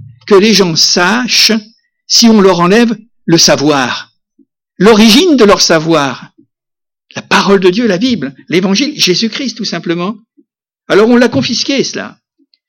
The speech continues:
Et nous voyons que émerge en ce temps-là, et j'en arrive finalement à par quelques détails maintenant, va émerger dans cette période-là des légendes pieuses,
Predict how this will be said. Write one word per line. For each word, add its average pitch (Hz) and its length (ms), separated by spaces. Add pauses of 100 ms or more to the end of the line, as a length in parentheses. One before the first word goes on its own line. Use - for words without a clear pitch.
(320)
Et - 100
nous 202 100
voyons 220 360
que 180 440 (1500)
émerge 208 440
en 185 80
ce 202 140
temps-là, 165 560
et 147 240
j'en 151 180
arrive 165 320
finalement 147 480
à 135 40
par - 180
quelques 147 260
détails 160 440
maintenant, 165 520 (680)
va 170 200
émerger 214 560
dans 170 140
cette - 240
période-là 185 540
des 175 160
légendes 175 520
pieuses, 175 560